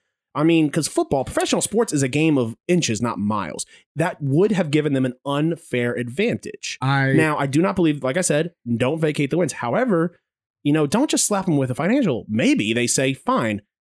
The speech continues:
Speaker 1: you did that. You get no Monday night. You get no primetime games all of next year."
Speaker 2: Yeah, uh, yeah,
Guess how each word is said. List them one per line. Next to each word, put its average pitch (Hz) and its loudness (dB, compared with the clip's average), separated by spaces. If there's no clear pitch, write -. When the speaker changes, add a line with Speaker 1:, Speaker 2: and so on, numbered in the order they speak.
Speaker 1:
you 160 2
did 208 0
that. 240 0
You 226 2
get 120 0
no 135 2
Monday 175 2
night. 165 0
You 185 2
get 165 0
no 175 2
primetime 165 -2
games 120 0
all 127 0
of 113 -4
next 113 -4
year." 92 -10
Speaker 2:
Yeah, 151 0
uh, 139 -4
yeah, 165 -2